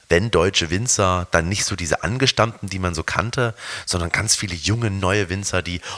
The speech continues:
heutzutage wieder so zu den Ar-, Ar-, Archivierten gehören, aber die damals noch völlige Newcomer waren. Also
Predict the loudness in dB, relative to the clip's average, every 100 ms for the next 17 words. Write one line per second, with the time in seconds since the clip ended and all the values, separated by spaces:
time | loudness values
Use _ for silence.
0 | -4 -4 -4 -2 -2 0 0 -2 -4 -4
1 | -2 0 2 0 0 -2 -2 -4 -4 -4
2 | -4 -4 -4 -4 -8 -8 -14 _ -4 2
3 | 2 2 2 0 0 -6 -8 -8 -8 -10
4 | _ 2 4 2 2 4 4 4 2 0
5 | -2 -4 -6 -2 0 2 0 -2 -4 -4
6 | -2 -2 2 2 2 -2 -2 -4